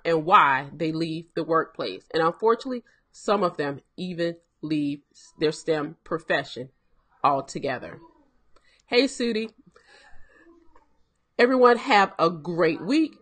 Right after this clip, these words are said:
and I will be back next week with another segment of Dear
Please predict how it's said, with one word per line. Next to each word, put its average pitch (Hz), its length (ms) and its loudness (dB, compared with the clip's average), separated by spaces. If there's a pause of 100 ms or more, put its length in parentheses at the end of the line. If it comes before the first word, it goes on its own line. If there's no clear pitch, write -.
and 175 160 0
I 196 140 6
will 226 100 2
be 202 140 -4
back 151 380 2 (300)
next 208 380 -2
week 214 160 -8
with 165 160 -2
another 180 340 0
segment 151 540 -4
of 143 320 0 (180)
Dear 165 440 -2